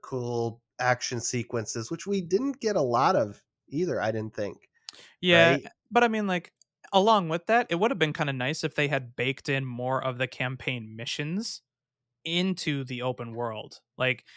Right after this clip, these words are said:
Speaker 2: it really did feel like there was, like, two halves to this game. And one of the halves was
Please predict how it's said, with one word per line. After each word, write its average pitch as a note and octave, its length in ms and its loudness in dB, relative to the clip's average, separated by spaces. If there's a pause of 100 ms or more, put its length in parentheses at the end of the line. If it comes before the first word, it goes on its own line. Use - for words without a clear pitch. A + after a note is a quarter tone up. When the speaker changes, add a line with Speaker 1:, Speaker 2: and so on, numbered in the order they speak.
(200)
Speaker 2:
it E3 140 0
really F3 380 6
did C#3+ 240 0
feel C#3 300 0
like E3 240 2
there D3 140 4
was, C#3+ 200 -2
like, B2+ 260 -2 (320)
two G#3+ 380 0
halves C#3+ 840 0
to D3 100 -6
this B2+ 220 -8
game. A2+ 460 -10 (260)
And C#3 200 -2
one E3 220 6
of F#3 100 2
the E3 100 2
halves C#3 480 2
was C3+ 280 -4